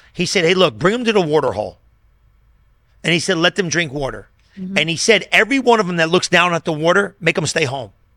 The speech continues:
Speaker 1: But the guys that pulled the water up to their mouth and never took their eye off the prize, take 'em with you to the
Speaker 2: Take 'em
Speaker 1: battle."
Speaker 2: with you to the
Speaker 1: He
Speaker 2: yeah.
Speaker 1: left some behind. Why? They weren't fit. They weren't ready. It didn't mean they weren't good. They weren't, d-, they,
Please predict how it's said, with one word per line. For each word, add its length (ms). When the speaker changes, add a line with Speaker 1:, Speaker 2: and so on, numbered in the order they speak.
Speaker 1:
But 140
the 60
guys 320
that 180
pulled 240
the 80
water 300
up 160
to 80
their 140
mouth 260
and 160
never 200
took 220
their 160
eye 240
off 200
the 80
prize, 500
take 180
'em 80
with 160
you 40
to 60
the 80
Speaker 2:
Take 40
'em 40
Speaker 1:
battle." 180
Speaker 2:
with 160
you 40
to 120
the 80
Speaker 1:
He 100
Speaker 2:
yeah. 80
Speaker 1:
left 220
some 240
behind. 440
Why? 220
They 140
weren't 220
fit. 280
They 140
weren't 220
ready. 220
It 100
didn't 240
mean 160
they 140
weren't 280
good. 340
They 180
weren't, 320
d-, 200
they, 200